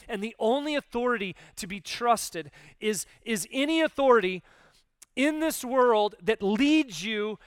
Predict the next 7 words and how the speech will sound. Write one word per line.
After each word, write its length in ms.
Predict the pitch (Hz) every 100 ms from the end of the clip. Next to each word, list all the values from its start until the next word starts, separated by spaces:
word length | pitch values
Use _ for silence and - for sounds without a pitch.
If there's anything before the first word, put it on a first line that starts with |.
| -
as 200 | - 233
directly 760 | 170 262 233 214 294 - 311 320
as 160 | 294 -
possible 760 | - 285 285 196 - 165 165
to 140 | - 160
Jesus. 680 | 147 156 139 143 - - - _ _ _ _ _ _ _ _ _ _ _ _ _ _ _ _ _ _ _ _ _ _ _ _ _ _ _ _
Because 280 | - 277